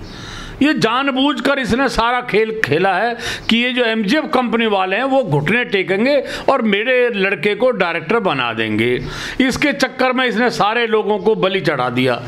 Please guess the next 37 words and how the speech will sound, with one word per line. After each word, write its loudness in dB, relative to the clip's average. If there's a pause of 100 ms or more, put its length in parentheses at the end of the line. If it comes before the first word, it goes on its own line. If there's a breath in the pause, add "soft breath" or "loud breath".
(440 loud breath)
ये 4
व्यक्ति 0
सत्य -2
कभी 0
बोलता 0
नहीं, 0
और -2
मेरी 0
इसकी 0
लड़ाई 0
सिर्फ 0
यही 0
है 0 (340 loud breath)
कि 4
कम 0
से 2
कम 2
अब 0
तो 2
सच 0
बोल, 2
तेरी 0
उम्र 0
बहुत 0
हो 2
गई 2
है। 0 (460 loud breath)
और 2
वाकई 0
में 0
मैं 0
कहता 0
हूँ, 2
हमेशा 2
रेडियो 0
झूठिस्तान 0
है। -4